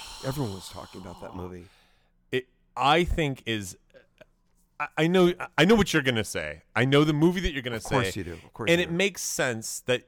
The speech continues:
Speaker 2: one would say that.
Speaker 1: Yeah.
Speaker 2: And it, it makes sense that that's what she'll be remembered for when she dies.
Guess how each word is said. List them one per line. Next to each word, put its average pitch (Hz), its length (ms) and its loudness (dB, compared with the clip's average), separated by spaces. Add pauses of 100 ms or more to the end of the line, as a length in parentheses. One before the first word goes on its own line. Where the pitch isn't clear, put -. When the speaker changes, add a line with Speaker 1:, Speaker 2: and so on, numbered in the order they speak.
Speaker 2:
one 123 380 0
would 110 180 -6
say 120 240 0
that. 92 360 -2
Speaker 1:
Yeah. 110 120 -4
Speaker 2:
And 127 120 -2
it, 135 120 -6
it 139 80 -4
makes 190 260 -2
sense 156 300 -2
that 120 240 -6
that's 127 280 -2
what 135 100 -6
she'll - 220 -6
be 113 140 -8
remembered 104 540 -4
for 104 200 -4
when 95 180 -6
she 92 220 -12
dies. 78 560 -10